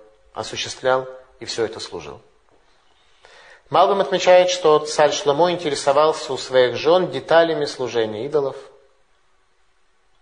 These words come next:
И царь Шломо взял себе много жен.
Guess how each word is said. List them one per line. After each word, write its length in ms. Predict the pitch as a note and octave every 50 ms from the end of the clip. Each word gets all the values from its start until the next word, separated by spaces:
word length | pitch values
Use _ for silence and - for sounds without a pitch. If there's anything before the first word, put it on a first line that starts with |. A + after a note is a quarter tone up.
| _ _ _ _ _ _ _ _ _ _ _ _ _ _ _ -
И 440 | D3 D#3+ F3+ G3 G#3 G3 - - - _ - _ _ _ _ _ _ _ _ _ _ _ _ _ _ _ - _ _ _ _ _ _ _ _ -
царь 260 | - - D3+ C#3+ C3+
Шломо 300 | - - C#3+ C#3 C#3+ E3+
взял 260 | E3+ D3 D3 D3 D3 D3
себе 400 | - - C#3+ B2+ C3+ B2+ B2+ B2 B2+ - - -
много 760 | C#3 C3+ C#3 C#3 C#3 C#3+ C#3+ C3+ C3+ C3+ C3 C3 C3 - - -
жен. 280 | A2 G#2 G2+ G2+ -